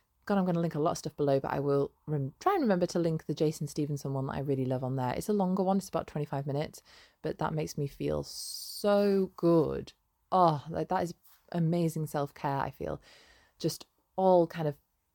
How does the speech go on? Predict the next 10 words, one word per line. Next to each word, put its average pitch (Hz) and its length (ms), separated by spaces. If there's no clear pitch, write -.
together 156 600
again 131 520
and 139 180
connected 156 460
to - 120
everything 135 760
and 135 240
light 143 580
and 135 220
just - 380